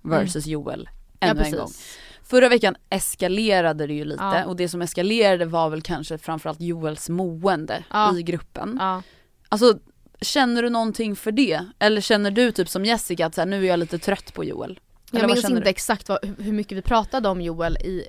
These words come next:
Speaker 2: förr, förra avsnittet, men
Speaker 1: Mm.
Speaker 2: alltså så här, jag tycker verkligen att det är väldigt, alltså, viktigt att man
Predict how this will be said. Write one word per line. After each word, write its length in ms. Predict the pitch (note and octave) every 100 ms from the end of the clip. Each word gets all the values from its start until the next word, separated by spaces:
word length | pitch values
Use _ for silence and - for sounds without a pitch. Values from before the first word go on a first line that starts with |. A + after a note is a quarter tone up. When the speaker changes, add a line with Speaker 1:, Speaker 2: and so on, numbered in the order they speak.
| -
Speaker 2:
förr, 380 | - - A#3 F#3
förra 260 | - A#3 F3
avsnittet, 360 | G#3 D#3+ G#3
men 160 | G#3 G#3+
Speaker 1:
Mm. 180 | G#3 G3+
Speaker 2:
alltså 200 | - F#3+
så 120 | G#3 A#3
här, 280 | G#3+ D#3+ -
jag 240 | - A#3
tycker 260 | - A#3+ G#3+
verkligen 260 | F#3+ F3+ F#3
att 60 |
det 80 | F#3+
är 40 | F3+
väldigt, 460 | G3 F#3+ F3+ - -
alltså, 220 | G3+ F#3+
viktigt 440 | F3 G3 - G#3+ F3+
att 140 | E3
man 300 | E3+ D#3 D#3